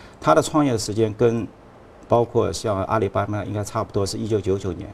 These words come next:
它的创意来自于是斯坦福大学的一个，一份商业计划书。当年他就拿了八，八百万美金的一个种子轮，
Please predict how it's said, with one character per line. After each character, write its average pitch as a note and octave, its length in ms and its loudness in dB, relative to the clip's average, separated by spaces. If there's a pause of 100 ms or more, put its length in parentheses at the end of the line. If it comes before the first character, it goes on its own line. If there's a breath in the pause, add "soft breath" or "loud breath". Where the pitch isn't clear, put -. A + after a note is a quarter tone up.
(300 loud breath)
它 B2+ 100 -2
的 B2+ 80 0
创 C3 300 0
意 A2 80 2
来 F#2+ 160 2
自 A2+ 180 -6
于 F2+ 320 -4 (120)
是 F2+ 520 -4 (560 loud breath)
斯 - 140 -6
坦 A#2 140 -2
福 G#2 100 -4
大 G#2+ 160 2
学 F2+ 180 -4
的 F2+ 80 -4
一 F2+ 140 -4
个， F2 340 -4 (140)
一 B2+ 80 2
份 A#2 140 -2
商 A#2 180 -2
业 A2 60 -4
计 A#2 120 -6
划 F#2+ 200 -2
书。 C3 260 -4 (460 loud breath)
当 E3+ 200 6
年 A2+ 160 4
他 G#2 160 -2
就 A2+ 120 -2
拿 F#2+ 140 -2
了 G2 60 -4
八， A2 240 -2 (200)
八 A#2+ 120 2
百 F#2+ 140 -2
万 G2 180 -2 (140)
美 F2 180 -2
金 G2+ 200 -8
的 G2+ 60 -2
一 G2 60 -4
个 G2 120 -4
种 E2+ 180 -6
子 F#2+ 160 -6
轮， E2+ 180 -4